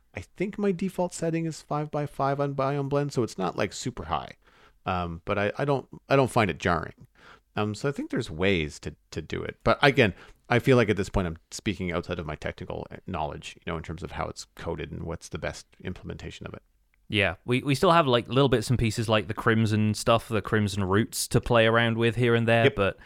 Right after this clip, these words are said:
Speaker 1: Mm-hmm.
Speaker 2: yeah, gi-, gi-, giving it that feel is, is a little bit more, I think, up to the player at that stage. So, so maybe, maybe we'll see stuff like this in future, and maybe it's the kind of thing that players could start to give those biomes a makeover if they really wanted to,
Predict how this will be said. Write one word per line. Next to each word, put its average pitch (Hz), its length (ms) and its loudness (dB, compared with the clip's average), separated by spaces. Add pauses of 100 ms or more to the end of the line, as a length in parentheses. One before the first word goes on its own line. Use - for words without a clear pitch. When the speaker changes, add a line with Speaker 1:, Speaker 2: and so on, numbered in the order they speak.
Speaker 1:
Mm-hmm. 117 260 -2
Speaker 2:
yeah, 98 140 2
gi-, 92 200 -6
gi-, 110 220 0
giving 117 280 2
it 90 100 0
that 101 200 2
feel 98 280 -2
is, 87 260 -6
is 95 500 -6
a 110 120 2
little 143 220 4
bit 127 180 4
more, 117 480 4 (420)
I 139 80 0
think, 180 180 4
up 143 200 4
to - 100 -8
the 113 60 -2
player 101 420 4
at 92 160 -2
that 87 160 -2
stage. 85 400 -6
So, 127 320 2
so 220 160 6
maybe, 233 400 2
maybe 180 300 2
we'll 151 120 4
see 135 180 -2
stuff - 220 0
like 110 120 -2
this 101 160 -4
in 107 60 -2
future, 107 300 -4
and 110 80 2
maybe 127 220 2
it's 104 120 -4
the 113 60 -2
kind 113 160 0
of 104 80 -2
thing 107 180 0
that 101 80 0
players 104 380 0
could - 140 -12
start 101 260 0
to - 60 -14
give 101 160 -4
those 101 200 -2
biomes 95 360 0
a 98 40 -2
makeover 92 460 -2
if 87 120 -4
they 90 140 -2
really 90 220 -2
wanted 90 300 -4
to, 90 220 -2